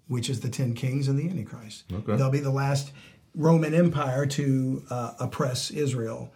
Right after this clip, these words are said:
Speaker 1: before the Lord returns. And verse, uh, thirteen, "Let us walk," uh, oh, verse twelve, "The night is far spent, the day is at hand. Let us therefore cast off the works of darkness, and let us put on the armor of light." Paul said, "We're children of light, not of the, not of the night.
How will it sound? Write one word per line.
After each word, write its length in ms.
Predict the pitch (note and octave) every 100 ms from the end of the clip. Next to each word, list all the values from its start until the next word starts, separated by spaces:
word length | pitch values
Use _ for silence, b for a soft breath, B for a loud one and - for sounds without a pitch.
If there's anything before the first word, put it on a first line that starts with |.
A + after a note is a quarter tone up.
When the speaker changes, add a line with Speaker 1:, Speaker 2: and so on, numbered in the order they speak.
| b b
Speaker 1:
before 260 | - B2+ C3
the 60 | B2
Lord 260 | C3+ B2
returns. 540 | A2 - A2+ - - - _ _ _ _ B B B
And 260 | C3+ C3+ C3
verse, 360 | C3+ C#3 - C#3
uh, 220 | B2+ A#2
thirteen, 460 | D3+ C#3 D#3 C3 B2
"Let 140 | C3+
us 200 | C#3+ -
walk," 320 | E3 B2+ - - b b b b
uh, 340 | B2 A#2 A2 A2 - _ _ -
oh, 80 | C#3
verse 240 | C3+ D3
twelve, 360 | - D#3+ B2+ A#2+
"The 100 | C3+
night 160 | D3 D#3+
is 100 | -
far 160 | C#3+
spent, 220 | C3+ E3+
the 80 | C#3+
day 80 | C#3
is 100 | C3+
at 60 | C3
hand. 240 | D3 C#3+
Let 80 | B2+
us 140 | B2
therefore 340 | C#3 C3+ C3+ A#2
cast 380 | - C3 C3 C3+
off 160 | B2+
the 80 | -
works 340 | B2+ A2+ G#2+ -
of 140 | G#2
darkness, 600 | A2 F3+ - G2+ - - B B B B B
and 140 | B2+ B2+
let 100 | B2
us 100 | A2
put 160 | C#3+
on 140 | C#3 C#3
the 120 | C3+
armor 220 | C3+ C#3
of 100 | C3
light." 260 | D3+ E3 A2+
Paul 120 | A#2+
said, 180 | C#3+ C3+
"We're 80 | C#3
children 360 | - A#2+ C3
of 120 | D3
light, 240 | F3+ G3+ C#3
not 160 | A2+ A#2
of 80 |
the, 160 | B2 A2+ - _
not 180 | - A#2+
of 60 | B2+
the 60 | B2+
night. 320 | D2+ G2+